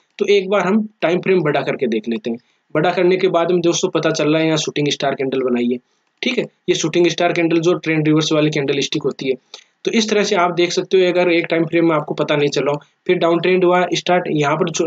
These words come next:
doji के time में candle बनी है, और यहाँ पर देखेंगे तो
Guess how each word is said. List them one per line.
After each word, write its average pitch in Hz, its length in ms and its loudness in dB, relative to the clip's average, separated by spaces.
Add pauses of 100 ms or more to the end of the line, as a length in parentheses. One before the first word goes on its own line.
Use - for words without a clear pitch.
doji 160 300 2
के 180 100 0 (280)
time 165 240 0
में 175 100 2
candle 175 280 2
बनी 175 220 4
है, 180 100 2 (640)
और 175 120 2
यहाँ 170 240 2
पर 196 160 0
देखेंगे 175 300 -2
तो - 100 -6